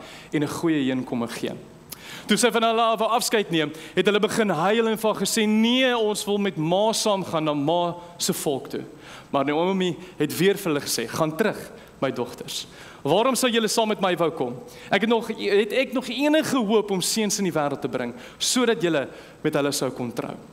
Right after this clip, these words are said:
Gaan asseblief maar terug, my dogters. Ek is te oud om weer te trou. Selfs al sou ek sê daar is nog hoop vir my, al sou ek nog vannag by 'n man slaap, al sou ek nog seuns in die wêreld bring,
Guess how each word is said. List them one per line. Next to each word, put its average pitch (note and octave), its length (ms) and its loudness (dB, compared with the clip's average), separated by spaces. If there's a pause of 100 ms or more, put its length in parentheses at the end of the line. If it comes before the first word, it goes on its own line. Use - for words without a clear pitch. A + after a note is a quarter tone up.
(320)
Gaan G3+ 220 2
asseblief G#3 340 0
maar G3+ 160 2
terug, E3 320 -2
my D3 80 2
dogters. F3+ 440 0
Ek G#3 160 0
is - 80 -2
te C4+ 160 4
oud D4 200 2
om B3+ 80 2
weer G#3+ 240 2
te G3+ 120 -6
trou. D3 320 0
Selfs B3 360 2
al A#3 160 0
sou C#4 320 2
ek B3 200 0
sê C4 240 0
daar A#3 200 2
is G#3+ 120 -2
nog G#3+ 200 0
hoop D4 300 2
vir C#4 100 0
my, G3+ 140 2 (420)
al G3 160 2
sou C4 240 2
ek A3+ 80 -2
nog B3+ 160 -2
vannag A#3+ 440 2
by B3 120 4
'n A#3 60 0
man A#3 180 0
slaap, - 480 -4 (240)
al G#3+ 120 4
sou B3+ 280 2
ek B3+ 120 -4
nog A#3+ 160 0
seuns C#4 400 2
in C4 80 2
die A#3 80 2
wêreld E3+ 360 0
bring, C#3 240 -2